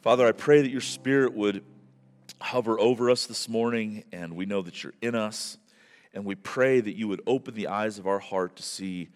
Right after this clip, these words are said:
beauty in your word, the beauty of Jesus Christ. We pray that we would be able to see him with the eyes of our heart, that they would be open, that we would know the hope to which you have called us, the riches of your glorious inheritance in your saints, and your incomparably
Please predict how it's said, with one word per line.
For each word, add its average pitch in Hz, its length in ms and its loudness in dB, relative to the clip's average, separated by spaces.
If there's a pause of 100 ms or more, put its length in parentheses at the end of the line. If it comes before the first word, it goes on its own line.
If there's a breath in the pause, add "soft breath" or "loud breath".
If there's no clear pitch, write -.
(180 soft breath)
beauty 95 500 -6
in 101 140 -10
your 87 140 -10
word, 78 380 -8
the 95 60 -10
beauty 127 440 -4
of 107 100 -6
Jesus 104 400 -10
Christ. - 500 -14
We 101 120 -6
pray 127 500 0 (400 loud breath)
that 98 140 0
we 110 160 -4
would 104 160 -4
be 107 120 0
able 101 180 0
to 95 100 -14
see 147 300 -6
him 135 200 -6
with 101 140 -6
the 98 160 -10
eyes 113 300 -2
of 95 80 -8
our 98 80 -2
heart, 131 360 -2
that - 120 -20
they 95 80 -8
would 87 160 -8
be 87 140 -14
open, 127 380 -4
that 107 80 -2
we 95 160 -4
would 87 260 -6
know 117 200 -2
the 101 80 -8
hope 143 400 -6 (320 loud breath)
to 110 100 -6
which 120 340 0
you 107 120 -8
have 92 160 -12
called 127 340 -2
us, 135 260 -10 (260 loud breath)
the 95 80 -6
riches 120 420 -4
of 95 100 -10
your 92 100 -8
glorious 120 520 -4
inheritance 120 600 -8
in 95 60 -16
your 85 100 -10
saints, 123 400 -8
and 90 100 -12
your 87 100 -10
incomparably 127 960 -6